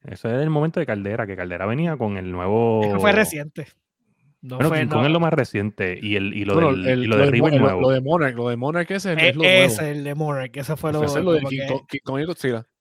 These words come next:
Speaker 2: Ah, ok.
Speaker 1: Sí.
Speaker 2: Ah, pues,
Speaker 3: Que tú
Speaker 2: que
Speaker 3: coges
Speaker 2: estaba como
Speaker 3: un
Speaker 2: que en
Speaker 3: ra-,
Speaker 2: el super hype de esto y de momento
Speaker 3: coges
Speaker 2: es como
Speaker 3: Ultra
Speaker 2: que,
Speaker 3: de ahí,
Speaker 2: "Esta
Speaker 3: ejemplo, y
Speaker 2: mierda".
Speaker 3: ataque, y yo vi que el ataque de King Kong creo que lo tiraba una piedra, una mierda así, tiraba una piedra y tú, "Vete pa'l carajo".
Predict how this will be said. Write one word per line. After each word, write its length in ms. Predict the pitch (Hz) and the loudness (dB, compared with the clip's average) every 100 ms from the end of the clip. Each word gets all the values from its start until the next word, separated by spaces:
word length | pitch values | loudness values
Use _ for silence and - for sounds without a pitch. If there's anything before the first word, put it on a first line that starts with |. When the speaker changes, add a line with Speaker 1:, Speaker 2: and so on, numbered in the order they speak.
| _ | _
Speaker 2:
Ah, 180 | 143 139 | -4 -4
ok. 100 | 131 | -4
Speaker 1:
Sí. 180 | 95 101 _ _ 143 | -8 -10 _ _ -4
Speaker 2:
Ah, 60 | |
pues, 180 | 160 165 | 0 0
Speaker 3:
Que 40 | 123 | 0
tú 0 | |
Speaker 2:
que 80 | |
Speaker 3:
coges 140 | 139 143 | 0 2
Speaker 2:
estaba 140 | 170 | 4
como 160 | 190 196 | 4 4
Speaker 3:
un 40 | |
Speaker 2:
que 60 | 196 | 6
en 60 | 208 | 6
Speaker 3:
ra-, 80 | 202 | 6
Speaker 2:
el 60 | |
super 320 | 196 190 196 | 2 2 4
hype 240 | 175 190 196 | 6 4 4
de 300 | 180 185 185 | 2 2 2
esto 160 | 202 196 | 2 0
y 40 | |
de 80 | 170 | 0
momento 160 | 156 151 | 0 2
Speaker 3:
coges 100 | 151 | 2
Speaker 2:
es 40 | 170 | 2
como 120 | 165 | 0
Speaker 3:
Ultra 180 | 165 165 | 2 2
Speaker 2:
que, 60 | |
Speaker 3:
de 60 | 175 | 2
ahí, 160 | 170 180 | 0 0
Speaker 2:
"Esta 240 | 202 180 170 | 2 2 2
Speaker 3:
ejemplo, 220 | 160 139 | 0 0
y 20 | |
Speaker 2:
mierda". 280 | 185 175 135 | 2 2 0
Speaker 3:
ataque, 320 | 127 127 143 | -2 -6 -8
y 80 | - | -4
yo 80 | 135 | -2
vi 80 | 151 | -2
que 40 | 170 | -2
el 40 | |
ataque 200 | 143 139 | -4 -4
de 80 | 147 | -6
King 140 | 151 | -8
Kong 160 | 151 151 | -10 -8
creo 140 | 143 | -8
que 60 | 135 | -6
lo 80 | 147 | -6
tiraba 160 | 139 139 | -6 -6
una 160 | 143 | -8
piedra, 300 | 120 107 120 | -12 -14 -12
una 120 | 117 104 | -12 -12
mierda 240 | 113 123 | -12 -12
así, 200 | 107 110 | -14 -14
tiraba 180 | 110 104 | -12 -10
una 140 | 117 | -10
piedra 320 | 110 113 113 113 | -10 -14 -16 -18
y 60 | |
tú, 80 | 107 | -18
"Vete 240 | 120 262 240 | -18 -18 -18
pa'l 140 | 233 | -20
carajo". 380 | - - 226 | -16 -14 -14